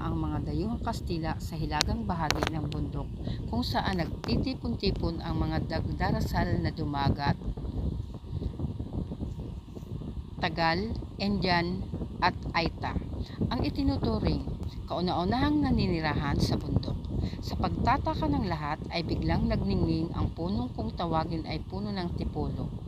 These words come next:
Ito ay may isang uri ng natural na puno na doon lang sa bundok na yaon karaniwang tumutubo. Kaginsa-ginsa ay lumitaw ang Berheng Concepcion sa itaas ng puno ng tipolo. Palibhas ay mga relihiyoso.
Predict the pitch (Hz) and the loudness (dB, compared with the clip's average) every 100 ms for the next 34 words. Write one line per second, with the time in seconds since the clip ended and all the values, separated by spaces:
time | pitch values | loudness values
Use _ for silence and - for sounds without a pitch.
0 | - - - - - 185 202 214 233 - | -6 -4 -4 -4 -2 -2 0 0 0 -4
1 | - - - - - 180 185 185 185 151 | -8 -6 -2 0 2 4 4 4 2 0
2 | - - 196 220 262 277 269 240 233 220 | 0 0 0 0 0 2 2 0 0 -2
3 | - 180 170 175 - 202 180 180 156 156 | -2 0 0 0 0 -2 0 0 -2 -2
4 | - 147 175 160 175 226 220 208 202 190 | -2 0 0 0 0 -2 -2 0 0 0
5 | 190 170 160 156 - 147 156 - 156 143 | -2 0 2 2 2 0 0 0 0 0
6 | 151 180 208 - 170 156 - 139 135 - | 0 -2 -2 0 0 0 -2 -4 -4 -6
7 | - - - - - - - 160 165 190 | -6 -4 -4 -4 -2 0 0 0 2 2
8 | 262 247 247 - 196 185 135 170 160 156 | 2 0 -2 0 2 2 2 -2 -2 -4
9 | - 165 190 170 165 156 156 165 175 214 | -2 -2 -2 -2 0 0 0 0 -2 -2
10 | - 196 - 175 - - 143 147 - 120 | -2 -2 0 0 -2 -4 -2 -2 -2 -4
11 | - 151 151 180 170 160 - 190 190 170 | -2 -2 0 -2 -2 -2 -2 -4 -2 -2
12 | 160 160 175 165 - 143 - - - - | 0 -2 -2 -2 0 0 0 -2 -2 -2
13 | - - - - 175 170 180 233 262 233 | -2 -4 -6 0 2 4 2 2 0 0
14 | 208 190 165 160 165 151 143 - - | 0 2 2 2 2 0 -2 -6 -8